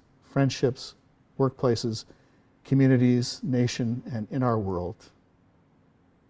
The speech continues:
And Jesus, I also want to pray for anyone who might want to say yes to you for the very first time today.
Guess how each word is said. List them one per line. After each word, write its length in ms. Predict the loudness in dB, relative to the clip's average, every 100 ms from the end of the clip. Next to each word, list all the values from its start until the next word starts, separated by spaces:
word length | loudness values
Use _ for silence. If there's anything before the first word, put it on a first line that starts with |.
| _ _ _ _ _ _ _ _ _ _ -2
And 120 | 6
Jesus, 240 | 6 8
I 80 | 8
also 200 | 8 6
want 120 | 2
to 40 | 4
pray 220 | 6 6
for 240 | 6 2
anyone 320 | 4 2 2
who 100 | 0
might 260 | 2 2 0 -6 _ _ _ 0
want 160 | 2 4
to 80 |
say 280 | 0 6 8
yes 360 | 8 8 6 4
to 100 | 2
you 460 | 6 6 4 -2 -14 _ _
for 140 | 2
the 80 | 4
very 280 | 6 6 6
first 300 | 0 -4 -4
time 220 | -6 -4
today. 380 | -6 -6 -8